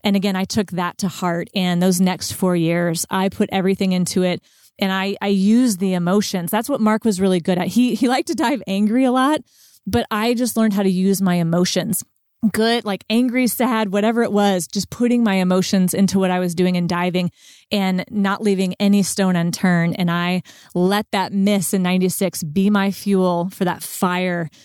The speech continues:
burning into two thousand, where I came back and won Olympic gold, just like Mark Lindsay had. So that was pretty epic advice as well.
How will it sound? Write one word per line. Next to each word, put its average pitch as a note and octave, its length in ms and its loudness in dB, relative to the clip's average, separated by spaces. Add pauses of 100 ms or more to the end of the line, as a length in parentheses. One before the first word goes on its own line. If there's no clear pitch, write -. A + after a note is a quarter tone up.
(140)
burning G3 300 2
into F3+ 180 0
two F#3 160 -2
thousand, E3+ 420 -4
where E3 100 -2
I E3 80 -2
came F3 260 0
back E3 260 -2
and F3 200 2
won E3+ 120 2
Olympic E3+ 380 -2
gold, F3 360 -2 (300)
just - 240 -2
like A3 160 0
Mark F3 220 -4
Lindsay - 320 -2
had. - 320 -4
So F#3 340 -2 (300)
that A3 180 -2
was G#3+ 220 -8
pretty B3 360 0
epic F3+ 280 -6
advice F3+ 400 -4
as E3 160 -2
well. - 280 -4